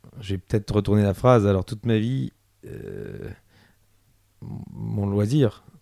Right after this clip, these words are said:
c'était un truc qui res-, qui est payé.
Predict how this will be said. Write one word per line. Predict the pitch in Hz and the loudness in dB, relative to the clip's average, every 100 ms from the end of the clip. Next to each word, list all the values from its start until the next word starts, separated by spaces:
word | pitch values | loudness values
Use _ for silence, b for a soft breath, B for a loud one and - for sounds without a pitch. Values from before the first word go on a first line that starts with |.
| _ _ _ _ | _ _ _ _
c'était | - - 98 101 101 107 | -14 -10 -4 0 0 0
un | 104 | -4
truc | 98 113 | -4 -6
qui | - | -8
res-, | - - - - - | -12 -14 -18 -20 -10
qui | - | -6
est | |
payé. | 98 107 135 107 | -2 2 4 2